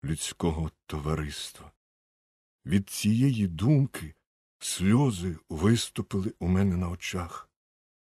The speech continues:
Але сльозами горю не поможеш, і я вирішив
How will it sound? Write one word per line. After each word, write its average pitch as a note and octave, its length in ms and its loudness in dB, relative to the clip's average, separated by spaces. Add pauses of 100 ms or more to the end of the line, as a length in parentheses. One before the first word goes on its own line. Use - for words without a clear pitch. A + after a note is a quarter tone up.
(380)
Але E3 240 4
сльозами C#3+ 540 4
горю G2+ 340 2
не E2+ 120 2
поможеш, D#2 680 0 (300)
і B2 100 6
я A#2+ 160 6
вирішив C3 580 0